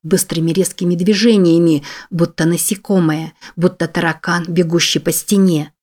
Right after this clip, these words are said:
В поисках выхода или в поисках удобной позиции для атаки, этого Питер понять не мог. У толпы было своё мнение по этому поводу.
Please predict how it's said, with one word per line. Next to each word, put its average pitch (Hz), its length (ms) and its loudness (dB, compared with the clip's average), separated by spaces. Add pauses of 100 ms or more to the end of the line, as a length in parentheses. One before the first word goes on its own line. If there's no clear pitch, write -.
(220)
В - 120 -20
поисках 151 520 0
выхода 156 400 -2
или 156 140 0
в - 140 -6
поисках 175 480 0
удобной 170 400 2
позиции 170 540 0
для 160 220 2
атаки, 175 580 0 (320)
этого 185 320 0
Питер 180 340 -6
понять 170 400 -2
не 185 140 2
мог. 185 460 0 (380)
У 151 60 -8
толпы 147 400 0
было 147 220 4
своё 156 380 2
мнение 147 440 4
по 139 100 -6
этому 151 380 0
поводу. 151 580 -2